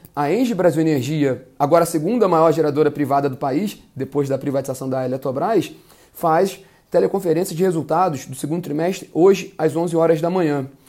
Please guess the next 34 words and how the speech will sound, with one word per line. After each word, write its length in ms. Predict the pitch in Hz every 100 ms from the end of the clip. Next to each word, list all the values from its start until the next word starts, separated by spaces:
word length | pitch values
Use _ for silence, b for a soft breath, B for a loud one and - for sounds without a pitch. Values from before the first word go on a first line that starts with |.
| b b -
Lembrando 380 | 143 135 156 165
que 40 |
a 40 |
companhia 340 | 165 170 160 170
reportou 480 | 180 180 165 156 147
um 80 |
lucro 320 | 143 156 156 143
líquido 480 | 131 196 180 127 B B -
de 120 | 147
trezentos 380 | 156 143 185 214
e 40 |
noventa 220 | 196 175
e 40 | 175
cinco 200 | 160 175
milhões 420 | 175 151 185 196
de 80 | 160
reais, 520 | 156 139 165 - - b b b
que 80 | -
é 60 | 151
quase 300 | 151 180 175
vinte 100 | 202
e 40 |
quatro 200 | 185 185
por 120 | 151
cento 180 | - 175
superior 640 | 175 190 175 151 202 - b b b b
ao 200 | 143 180
observado 720 | 165 160 156 123 143 185 202 - _ _ -
em 320 | 175 208 220
igual 220 | 156 165
período 340 | 180 151 175
do 320 | 165 135 208 180
ano 160 | 196
passado. 560 | 202 233 185 147 123